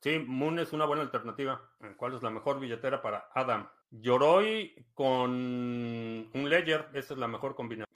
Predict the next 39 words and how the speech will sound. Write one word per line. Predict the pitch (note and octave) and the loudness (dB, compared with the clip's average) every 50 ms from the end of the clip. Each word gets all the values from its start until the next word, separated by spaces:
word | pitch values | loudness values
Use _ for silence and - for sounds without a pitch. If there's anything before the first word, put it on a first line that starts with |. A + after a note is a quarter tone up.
| - _ | -8 _
Cualquiera | A2+ A2+ A2 - D3 D#3 D3 - | -2 -2 4 4 6 6 6 4
que | A#2+ | 4
puedas | - C#3+ C3+ - | 6 6 6 6
conectar | - A#2+ A2+ G#2 - C3 C3 | 4 0 -2 0 0 0 0
a | B2 - | 0 -2
tu | - A2 | -2 -2
Ledger, | A#2 C#3 D3+ C#3 A#2+ A2+ - A#2 | -2 -2 -2 -4 -8 -8 -10 -14
esa | A#2 - A2+ | -14 -16 -18
es | - - | -14 -10
la | A2 G2+ | -8 -8
mejor | G2+ G2+ - A#2+ A#2 A#2 | -8 -6 -6 -6 -6 -4
combinación. | - A2+ G#2 G2+ G2 G2 F#2+ F#2 - A2+ A2+ A2+ A2+ - _ _ _ _ _ | -6 -8 -8 -8 -8 -8 -8 -6 -4 -6 -6 -6 -8 -14 _ _ _ _ _
Todas | - C#3 C#3+ C#3 | 0 2 2 2
las | B2+ A#2 | 2 2
bancarrotas | A#2 A2 A2 A2 A2 G#2+ G#2+ A#2+ C3+ C3+ - - C#3+ C#3 C3+ B2+ - - - - _ | 0 -2 0 0 0 0 2 2 0 0 0 0 2 2 2 2 -2 -10 -18 -20 _
causadas | - G#2+ G#2 G#2 - C3 B2+ A#2+ - | -4 -4 -4 -2 2 2 2 2 2
por | - B2 B2 | -2 -2 -2
F | A#2+ C#3+ B2+ | -2 -2 -4
T | - - B2 C3+ | -4 -2 -2 -2
X | C3 - C#3 A#2+ - - | -2 -4 -8 -10 -8 -4
crearán | A#2 A2 A2 A2 A#2+ B2+ B2+ | -4 -2 0 0 0 0 0
un | B2+ B2 | -2 -4
problema | - A2 A2 A2 A#2 A#2+ B2 B2+ B2+ | -4 -4 -4 -2 0 0 0 -2 -2
revelando | A#2 A2 G2+ G#2 A2 A#2 B2 B2 A#2+ | -2 -2 -2 0 -2 -2 -2 -2 -4
las | A#2 G#2 - A2 | -4 -4 -6 -8
identidades | G#2 G#2 G2+ G2 G#2+ A2 A#2+ A#2+ A2+ | -8 -8 -8 -4 -2 -2 0 0 -2
de | A2 G#2+ | -4 -6
los | G#2 G2 - - | -8 -8 -10 -10
clientes. | - B2 B2+ C3 C3 B2 - A#2+ A2+ A#2 - | -2 0 0 0 0 0 -2 -4 -4 -4 -6
Creo | - G#2+ A2+ A2+ | -6 -6 -6 -6
que | - A2+ | -6 -8
los | G#2+ G2 | -6 -6
documentos | G#2 G2 - G#2+ A2+ A#2 A2+ A#2 B2 G#2 A#2 | -8 -8 -6 -6 -6 -6 -6 -8 -10 -10 -10
usados | G#2+ - B2 A2+ A2+ A#2+ A#2 A#2 - | -6 -2 0 2 2 0 -2 -4 -6
en | G2+ G2+ G2+ G2 G2 G2 F#2 | -8 -8 -8 -8 -10 -10 -12
juicio | - - B2 B2 A#2+ - B2 A#2 | -6 -4 -4 -4 -2 -4 -6 -4
son | - A#2+ A2 G#2 G#2+ - | -2 -2 -4 -4 -6 -6
públicos, | - C3 B2 A#2 A2+ - G#2+ G2 - - - - | -4 -2 0 0 0 -2 -4 -6 -6 -12 -16 -6
¿correcto? | - A2 A#2 D3 D3 - - D3 C#3+ - | -4 6 6 6 8 8 6 4 4 4